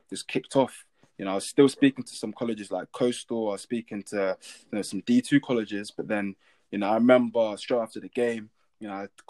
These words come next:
I had colleges like Texas, Penn State, Kentucky,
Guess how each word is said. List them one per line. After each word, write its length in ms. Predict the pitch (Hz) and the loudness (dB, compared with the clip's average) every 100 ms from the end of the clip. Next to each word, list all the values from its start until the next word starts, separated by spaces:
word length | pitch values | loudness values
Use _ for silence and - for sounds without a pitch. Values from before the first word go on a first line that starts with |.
| - | -8
I 60 | 107 | -8
had 120 | - | -6
colleges 460 | 127 113 98 95 | -6 -6 -8 -10
like 220 | 90 78 - | -10 -10 -4
Texas, 840 | - - - 131 120 - - - _ _ _ - | -2 -2 -2 -4 -4 -6 -14 -18 _ _ _ -8
Penn 260 | - 127 | -2 -2
State, 540 | 117 - 120 117 113 - _ _ | -2 0 0 2 -4 -8 _ _
Kentucky, 1080 | - 101 92 - 143 127 - 131 120 117 110 | -12 -10 -10 4 4 4 0 0 0 -2 -6